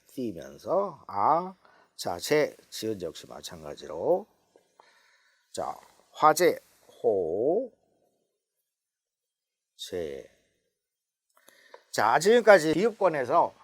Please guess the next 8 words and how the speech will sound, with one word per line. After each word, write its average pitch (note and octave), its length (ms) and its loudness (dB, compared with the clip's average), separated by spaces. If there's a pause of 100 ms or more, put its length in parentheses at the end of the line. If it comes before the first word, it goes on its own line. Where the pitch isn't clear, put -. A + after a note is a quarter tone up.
(500)
모음이 E3+ 440 4
두 E3 180 -4
개가 F#3+ 220 8
있으면서 C#3 920 4 (280)
글씨를 D3 420 -2
이루는 C#3+ 380 -4
이중 G#3+ 380 -2
모음이죠. C#3+ 500 0